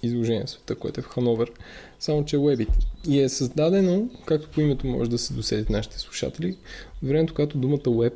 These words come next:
значеше нещо. И <laughs>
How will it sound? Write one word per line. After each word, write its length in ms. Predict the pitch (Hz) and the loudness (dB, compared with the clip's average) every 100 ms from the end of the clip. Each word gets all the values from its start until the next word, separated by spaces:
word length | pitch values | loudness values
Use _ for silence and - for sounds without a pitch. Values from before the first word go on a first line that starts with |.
| - | -2
значеше 460 | 127 113 110 - 110 | 0 0 -2 -4 -4
нещо. 360 | - - - - - - - - - - - - - - - - | -4 -10 -14 -12 0 2 2 0 -4 -10 -14 -20 -20 -20 -18 -6
И 400 | 117 110 107 | -2 0 2
<laughs> 0 | 113 | 0